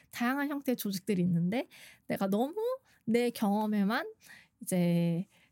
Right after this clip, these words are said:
그, 이렇게 갇혀가지고 내가 너무 좁은 시야로 생각을 했구나. 제가 반성을 많이 했습니다. 그래서 이제 마크다운 같은 경우도,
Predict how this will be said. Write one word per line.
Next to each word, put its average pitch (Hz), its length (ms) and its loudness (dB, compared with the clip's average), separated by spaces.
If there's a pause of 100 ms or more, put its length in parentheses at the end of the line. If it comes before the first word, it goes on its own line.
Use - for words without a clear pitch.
그, - 640 -8 (880)
이렇게 190 280 0 (280)
갇혀가지고 180 1000 0 (140)
내가 175 200 0
너무 220 640 2 (180)
좁은 269 360 2
시야로 202 500 0
생각을 254 440 0
했구나. - 340 -6
제가 - 320 -6 (380)
반성을 208 480 4
많이 165 200 0
했습니다. - 440 -8 (800)
그래서 202 240 -4
이제 175 140 -2
마크다운 226 600 0
같은 185 260 0
경우도, 175 680 2